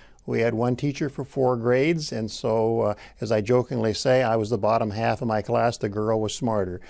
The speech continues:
<laughs> Uh, and so I went two years to a country school, and then the schools actually consolidated. I went to the city school called,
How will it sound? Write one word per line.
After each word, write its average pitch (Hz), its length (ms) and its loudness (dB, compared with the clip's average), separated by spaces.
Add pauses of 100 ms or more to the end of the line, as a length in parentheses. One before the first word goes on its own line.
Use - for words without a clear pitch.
(160)
<laughs> - 140 -6 (200)
Uh, 110 440 4
and 113 200 0
so 135 120 0
I 120 60 4
went 113 240 0
two 135 140 2
years 113 220 2
to 113 100 -4
a 110 40 -2
country 113 320 -4
school, 117 380 -2
and 110 100 -2
then 117 220 0
the 107 80 -2
schools 117 340 -4
actually 107 280 -4
consolidated. 110 600 2
I 104 60 0
went 104 300 -4
to 110 160 -4
the 98 120 -4
city 107 280 -4
school 107 340 -2
called, 101 340 0